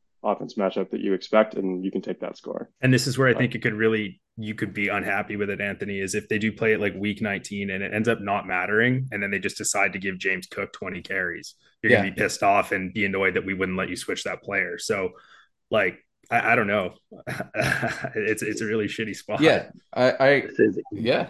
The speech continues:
Speaker 3: that's why I don't think there's a good solution. I, I, like,
Speaker 4: Hmm.
Speaker 3: definitely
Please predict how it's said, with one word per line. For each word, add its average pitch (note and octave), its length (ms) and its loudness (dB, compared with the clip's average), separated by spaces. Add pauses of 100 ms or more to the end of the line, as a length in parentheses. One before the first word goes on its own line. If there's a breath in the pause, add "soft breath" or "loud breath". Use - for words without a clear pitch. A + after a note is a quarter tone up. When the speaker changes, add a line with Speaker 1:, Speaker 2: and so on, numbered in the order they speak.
Speaker 3:
that's C3 200 8
why E3 100 8
I D3+ 40 8
don't D3+ 140 -2
think D#3 140 0
there's C#3 140 0
a C#3 40 -2
good C3 180 -2
solution. B2 500 -2
I, B2 280 2 (360)
I, C#3 340 6 (340)
like, A2 300 2
Speaker 4:
Hmm. C#3+ 80 -2
Speaker 3:
definitely B2 600 2